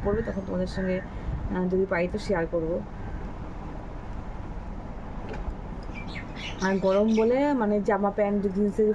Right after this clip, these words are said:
ফুল প্যান্ট বা শার্ট ভেবেছিলাম দেবো, কিন্তু গরম তো, ও বলেছে গরমের মধ্যে আমি এগুলো পরবো না। তার জন্য এরকম ধরনের,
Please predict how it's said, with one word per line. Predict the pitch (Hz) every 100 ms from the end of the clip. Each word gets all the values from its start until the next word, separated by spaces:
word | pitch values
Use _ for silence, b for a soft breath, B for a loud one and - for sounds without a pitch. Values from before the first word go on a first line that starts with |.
| -
ফুল | 214 202
প্যান্ট | 214 220 269
বা | 220 196 185 185 B B -
শার্ট | - 214 202
ভেবেছিলাম | 208 214 208 202 208
দেবো, | 196 202 220
কিন্তু | 208 202
গরম | 190 185 220
তো, | 254
ও | 262 185
বলেছে | 190 185
গরমের | 190 175 180
মধ্যে | 185 185 196
আমি | 196
এগুলো | 208
পরবো | 185 170 160
না। | 156 156 B B -
তার | 175
জন্য | 175 202
এরকম | 202 185 196
ধরনের, | 190 196 196 220 302